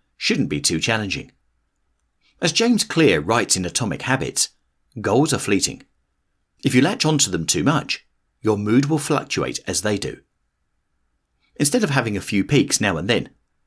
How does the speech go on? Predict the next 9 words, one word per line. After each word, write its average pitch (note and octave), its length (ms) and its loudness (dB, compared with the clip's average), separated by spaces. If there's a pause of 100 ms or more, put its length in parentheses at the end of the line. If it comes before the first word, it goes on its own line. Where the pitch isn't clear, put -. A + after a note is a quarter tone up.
(140)
you'll A#2+ 160 4
want C#3 240 2
to - 80 -4
establish F2+ 460 0
a F2+ 40 -4
baseline. F2 480 -4 (920)
After G#2 320 0
all, B2 200 4 (500)
not B2+ 180 4